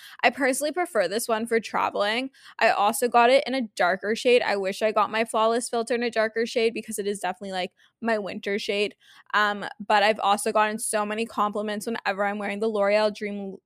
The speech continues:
Lumi Glotion. People are always like, "What is on your skin? Like, what are you wearing? Like, what highlighter? Like, what moisturizer? What foundation, et cetera?"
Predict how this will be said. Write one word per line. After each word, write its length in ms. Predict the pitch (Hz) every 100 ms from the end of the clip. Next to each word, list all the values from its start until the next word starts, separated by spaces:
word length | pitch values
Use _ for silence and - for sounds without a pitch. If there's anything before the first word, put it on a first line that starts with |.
| -
Lumi 280 | 208 214 208
Glotion. 360 | 202 214 208
People 200 | 190 214
are 60 | 202
always 180 | 208 202
like, 140 | 196 -
"What 320 | 208 240 247
is 120 | 277
on 160 | 269 262
your 140 | 269
skin? 400 | - 233 214 214
Like, 320 | 208 196 - _ _ -
what 340 | 226 208 254
are 100 | 269
you 140 | 294 277
wearing? 320 | 240 214 214
Like, 180 | 196 202
what 160 | 226
highlighter? 640 | 247 240 240 233 220 208 202
Like, 180 | 185 -
what 200 | 233 226
moisturizer? 680 | 226 226 208 196 196 196
What 200 | 202 202
foundation, 500 | 254 240 226 226 208
et 100 | 202
cetera?" 460 | - 185 185 214